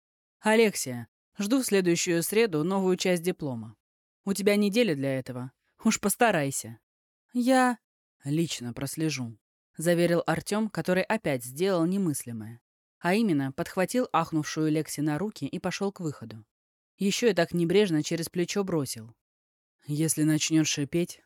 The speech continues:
то звони мне». Лекси скрипнула зубами,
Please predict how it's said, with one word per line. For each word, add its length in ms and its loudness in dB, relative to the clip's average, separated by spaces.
то 120 -2
звони 340 2
мне». 340 -4
Лекси 320 0
скрипнула 520 0
зубами, 560 -4